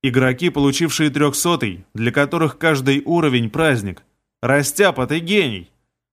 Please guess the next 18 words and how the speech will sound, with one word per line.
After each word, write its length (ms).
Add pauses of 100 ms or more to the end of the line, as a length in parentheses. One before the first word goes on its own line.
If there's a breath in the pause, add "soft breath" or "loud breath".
(140)
Мы 260
же 140
на 160
этом 260
можем 320
такие 380
бабки 320
поднять, 560 (340)
что 240
хватит 480
на 180
всю 200
оставшуюся 760
игру. 360 (380)
Да 120
и 120
ещё 300
останется. 680